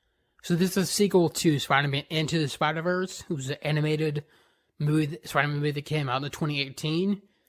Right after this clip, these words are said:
It was very well done. A very well done movie. And this was the movie that really introduced me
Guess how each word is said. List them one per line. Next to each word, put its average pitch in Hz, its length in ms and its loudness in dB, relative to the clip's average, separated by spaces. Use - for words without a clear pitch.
It - 20 -4
was 156 140 2
very 170 260 8
well 165 240 4
done. 127 460 2
A 185 60 -2
very 156 320 2
well 160 240 6
done 143 180 4
movie. 156 400 0
And 170 80 4
this 202 160 8
was 185 340 10
the 143 60 2
movie 147 200 6
that 135 120 0
really 147 220 -2
introduced 139 560 2
me 143 560 2